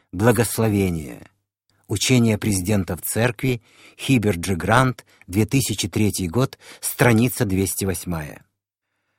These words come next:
Как можно помочь детям и молодежи понять огромную и неприходящую важность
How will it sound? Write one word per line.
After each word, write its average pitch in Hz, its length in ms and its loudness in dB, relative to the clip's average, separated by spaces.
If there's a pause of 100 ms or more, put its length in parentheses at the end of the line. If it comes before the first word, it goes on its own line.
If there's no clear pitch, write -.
(380)
Как 147 320 4
можно 131 460 6
помочь 117 420 4
детям 110 460 2
и 104 80 4
молодежи 95 800 0 (380)
понять 127 400 6
огромную 143 840 4 (280)
и 151 120 6
неприходящую 120 1080 4
важность 117 720 2